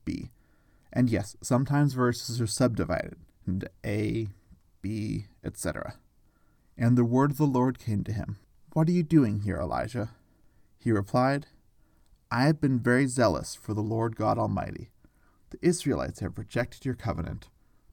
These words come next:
torn down your altars, and put your prophets to death with the sword. I am the only one left, and now they are trying to kill me too."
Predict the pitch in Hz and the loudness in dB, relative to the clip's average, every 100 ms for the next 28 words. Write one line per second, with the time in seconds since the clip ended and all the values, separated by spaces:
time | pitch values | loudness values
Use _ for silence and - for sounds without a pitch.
0 | - - 170 175 156 139 135 123 92 87 | -6 0 2 4 4 2 2 0 0 -2
1 | - - - - _ _ _ - 123 - | -4 -8 -10 -20 _ _ _ -8 -6 -2
2 | 185 - 170 - 160 151 139 - - - | -2 0 -2 2 0 2 -2 -6 -18 -8
3 | - 143 110 - - 101 104 - 95 80 | 0 2 0 -4 -8 -6 -8 -6 -6 -6
4 | - _ _ _ _ - - - _ - | -10 _ _ _ _ -20 -20 -20 _ -14
5 | 131 147 165 139 - 120 123 120 113 95 | -4 2 2 2 0 0 2 0 0 -2
6 | 85 - - _ _ _ _ _ _ 113 | -4 -6 -16 _ _ _ _ _ _ -2
7 | 120 117 120 151 156 _ _ _ _ _ | 0 0 2 0 -4 _ _ _ _ _
8 | 123 127 127 - 135 110 - - 104 104 | -2 0 -2 -4 -4 -2 -6 -4 -2 0
9 | 98 - - - | -2 -6 -8 -8